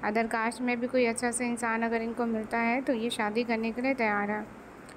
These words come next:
तो जिनको भी सुप्रिया जी की profile पसंद है, जो इनसे बातचीत करना चाहते हैं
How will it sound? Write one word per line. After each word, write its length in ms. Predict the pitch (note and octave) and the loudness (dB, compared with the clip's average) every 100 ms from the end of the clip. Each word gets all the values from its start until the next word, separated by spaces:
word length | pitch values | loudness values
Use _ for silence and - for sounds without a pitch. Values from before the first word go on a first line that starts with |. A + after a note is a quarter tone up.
| - | -6
तो 80 | A3+ | -2
जिनको 380 | G#3 A#3+ A#3 C4 | 0 0 2 2
भी 260 | B3+ C4+ | 4 4
सुप्रिया 460 | C4 C4+ C4 B3 B3 | 4 2 2 2 2
जी 160 | B3 B3 | 0 0
की 140 | C4 | 0
profile 400 | C4 A#3+ A#3+ A3+ A#3 | 0 -2 0 -2 0
पसंद 320 | A#3+ B3 A#3 | 0 0 2
है, 120 | A#3 | 2
जो 100 | A#3 | 2
इनसे 280 | A#3 A#3 B3+ | 0 0 0
बातचीत 500 | A#3 A3 A3+ B3 A#3+ | 0 0 0 -2 -2
करना 260 | A#3+ A3+ A3+ | 0 0 0
चाहते 380 | A3+ G#3+ G#3 G#3+ | 0 -2 -2 -4
हैं 180 | A3 | -4